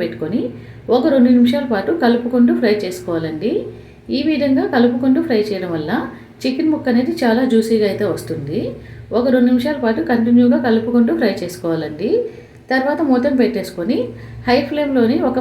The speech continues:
పది నిమిషాల పాటు ఈ చికెన్ అయితే ఉడికించుకోవాలి. చికెన్లో నుంచి వచ్చే వాటర్ అంతా సపరేట్ అయిపోయే వరకు ఈ చికెన్ అయితే ఉడికించుకోవాలండి. ఒక పది నిమిషాల తర్వాత అయితే నేను చూపిస్తున్నాను చూడండి,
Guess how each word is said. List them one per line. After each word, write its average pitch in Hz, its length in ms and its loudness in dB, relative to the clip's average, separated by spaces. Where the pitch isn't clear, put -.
పది 233 180 2
నిమిషాల 247 340 4
పాటు 208 220 -2
ఈ 240 100 -4
చికెన్ 233 280 2
అయితే 254 200 -2
ఉడికించుకోవాలి. 160 800 -6
చికెన్లో 302 340 0
నుంచి 262 220 2
వచ్చే 247 260 2
వాటర్ 220 300 0
అంతా 269 160 0
సపరేట్ 226 380 -2
అయిపోయే 180 360 -6
వరకు 165 260 -4
ఈ 262 120 -2
చికెన్ 269 320 -2
అయితే 247 200 0
ఉడికించుకోవాలండి. 160 920 -4
ఒక 254 100 -2
పది 240 160 2
నిమిషాల 254 280 0
తర్వాత 233 220 0
అయితే 233 100 -2
నేను 240 240 6
చూపిస్తున్నాను 214 500 -2
చూడండి, 160 400 -4